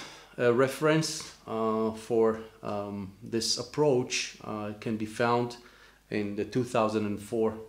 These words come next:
uh, microwave theory and technique, uh, paper that, uh, uh, we can see here. And, uh,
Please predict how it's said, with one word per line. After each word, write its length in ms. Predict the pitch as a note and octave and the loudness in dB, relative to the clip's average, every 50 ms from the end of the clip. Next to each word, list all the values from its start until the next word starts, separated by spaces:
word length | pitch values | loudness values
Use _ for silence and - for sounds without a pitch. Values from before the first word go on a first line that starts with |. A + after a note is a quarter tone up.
| - | -12
uh, 580 | - G2+ G2 G2 G2 F#2+ G2 G2 G2 G2 G2 G2 F#2+ - - _ _ _ _ _ _ _ | -10 -8 -6 -6 -6 -6 -6 -6 -6 -6 -8 -10 -12 -16 -20 _ _ _ _ _ _ _
microwave 440 | - B2 A#2 A2+ A2+ - A2+ G#2+ A2 | -10 -6 -6 -4 -2 0 0 0 -2
theory 280 | - - A#2 G#2+ G#2+ G#2 | -2 0 0 2 2 0
and 120 | G2+ - | -2 -2
technique, 480 | - F#2+ F#2 - A2+ A2+ G#2+ A2 A2 - - - - | -6 -8 -6 -4 -4 -4 -4 -4 -8 -14 -18 -16 -12
uh, 140 | - G2 F#2+ | -10 -8 -8
paper 560 | F#2+ - - C3 D3 D3 D3+ F3 F3 E3+ E3+ - - - _ - | -6 -2 0 0 0 0 0 0 -2 -2 -4 -8 -20 -20 _ -8
that, 400 | G#2 G#2 G#2 G2+ G#2 - - - | -4 -2 -2 -2 -2 -4 -4 -2
uh, 720 | G#2 G2+ G2+ G2+ G2+ - - - - _ _ _ _ - A2 | 0 0 0 -2 -6 -10 -20 -20 -20 _ _ _ _ -8 -6
uh, 160 | G2+ G2 G2+ | -4 -4 -2
we 140 | G2+ A#2+ A#2+ | -4 -4 -4
can 160 | - A#2 G#2+ | -4 -4 -6
see 240 | - - - A2+ G2+ | -4 -4 -2 -2 -2
here. 340 | A2 C3 D#3+ F3+ G3 - - - - _ _ _ _ _ _ _ _ _ _ _ _ _ _ _ _ _ _ - - _ _ - _ _ _ - | 0 2 2 2 2 0 -6 -14 -20 _ _ _ _ _ _ _ _ _ _ _ _ _ _ _ _ _ _ -20 -20 _ _ -20 _ _ _ -6
And, 340 | C3+ B2+ B2 B2+ B2 B2 A#2+ | -2 0 0 0 2 2 4
uh, 720 | B2+ B2 B2 B2 B2 A#2+ A#2+ B2 A#2+ A#2+ A#2+ A#2+ A#2+ - | 6 8 8 8 8 8 8 8 8 6 6 6 4 2